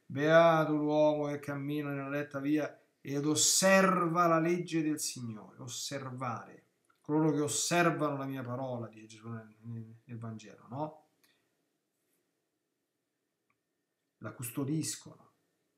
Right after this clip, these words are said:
come cosa preziosa. Allora,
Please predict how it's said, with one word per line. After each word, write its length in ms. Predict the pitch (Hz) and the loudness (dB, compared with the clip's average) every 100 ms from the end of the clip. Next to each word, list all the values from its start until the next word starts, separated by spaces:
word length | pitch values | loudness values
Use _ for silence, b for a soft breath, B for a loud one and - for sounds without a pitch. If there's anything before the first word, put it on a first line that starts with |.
| _ | _
come 360 | 123 127 120 | -8 -8 -8
cosa 400 | - 151 147 139 | -4 -2 -2 -4
preziosa. 720 | 127 123 - - 120 95 - - _ _ _ _ _ _ _ _ _ _ _ _ _ _ _ _ _ _ _ _ _ _ _ _ - | -6 -10 -8 -6 -8 -10 -14 -16 _ _ _ _ _ _ _ _ _ _ _ _ _ _ _ _ _ _ _ _ _ _ _ _ -10
Allora, 500 | 127 127 117 - | -6 -6 -6 -8